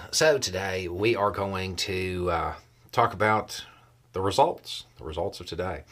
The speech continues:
at least from Ohio and Kentucky. Mississippi and Virginia, they also voted today, but their results are not in, or they're not close enough yet at time of filming.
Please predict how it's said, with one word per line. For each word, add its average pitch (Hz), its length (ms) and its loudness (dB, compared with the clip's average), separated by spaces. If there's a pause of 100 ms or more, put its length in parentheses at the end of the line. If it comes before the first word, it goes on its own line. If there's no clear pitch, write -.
(400)
at 98 120 2
least 110 280 4
from 98 300 0
Ohio 90 600 0
and 80 280 -8
Kentucky. - 640 -4 (580)
Mississippi 95 680 0
and 87 220 -6
Virginia, 107 580 0 (560)
they 90 300 4
also 104 420 2
voted 107 360 4
today, 123 420 4 (220)
but 87 500 -4
their 90 160 -2
results 82 460 -4
are 82 80 -6
not 87 340 -4
in, 92 320 -2
or 78 160 -6
they're 85 100 -2
not 78 220 -8
close - 380 -10
enough 73 320 -12
yet 69 240 -10 (100)
at 76 160 -12
time 76 300 -8
of 73 80 -8
filming. 101 400 -4